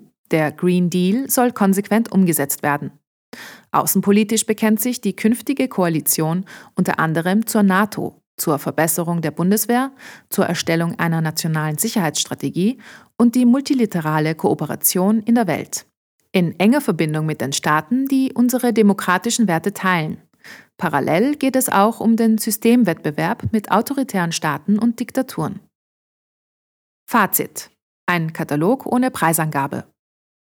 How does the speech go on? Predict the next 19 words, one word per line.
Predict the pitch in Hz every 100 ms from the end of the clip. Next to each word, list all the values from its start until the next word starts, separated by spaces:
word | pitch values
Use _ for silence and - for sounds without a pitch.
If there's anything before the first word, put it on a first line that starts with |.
| _ _ - - _ _ _ -
Das | 226 220
Sondierungspapier | 247 226 262 285 190 - 165 - 160 -
ist | 131
in | - 143
vielen | - 175 190
Punkten | 196 196 - 220
konkret. | 233 233 170 143 - - - _ _ _ -
Kein | 139 143 -
Tempolimit | 156 151 170 160 156 -
einhundertdreißig, | 147 151 131 151 190 - 202 - - - - _ _
vierhunderttausend | - 277 262 247 185 180 180
neue | 160 147
Wohnungen | 160 170 165 156
pro | -
Jahr. | 123 160 185 208 - _ _ _ - - - _ -
Außer | 160 143 - 254
in | 269
einem | - 196 170 156
Punkt, | 160 - - -